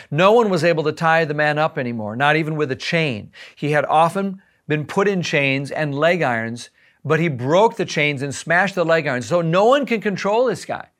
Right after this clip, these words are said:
Night and day, he's in torment himself. He's out there in the graveyard. He's kind of cast out. He doesn't fit in anymore.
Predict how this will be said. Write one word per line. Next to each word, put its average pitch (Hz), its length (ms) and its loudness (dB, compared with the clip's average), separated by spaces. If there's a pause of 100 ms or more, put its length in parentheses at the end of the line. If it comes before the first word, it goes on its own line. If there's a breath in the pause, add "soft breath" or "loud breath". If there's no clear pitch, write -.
(500)
Night 190 220 2
and 220 120 0
day, 214 220 6
he's 170 240 0
in 156 160 -4
torment 202 340 2
himself. 208 460 2
He's 147 160 -4
out 151 180 2
there 156 80 0
in 135 80 -4
the 127 60 -4
graveyard. 190 480 2 (160 loud breath)
He's 165 160 -4
kind 170 120 0
of 135 120 -6
cast 170 320 -2
out. 202 120 4
He 185 60 0
doesn't 135 280 -2
fit 151 220 -2
in 202 120 2
anymore. 202 500 0